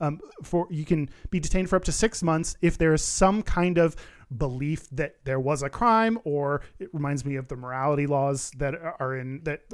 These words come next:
Iran, that they're protesting against. Like, if you violate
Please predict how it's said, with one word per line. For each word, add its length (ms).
Iran, 420
that 140
they're 160
protesting 580
against. 320
Like, 160
if 160
you 260
violate 580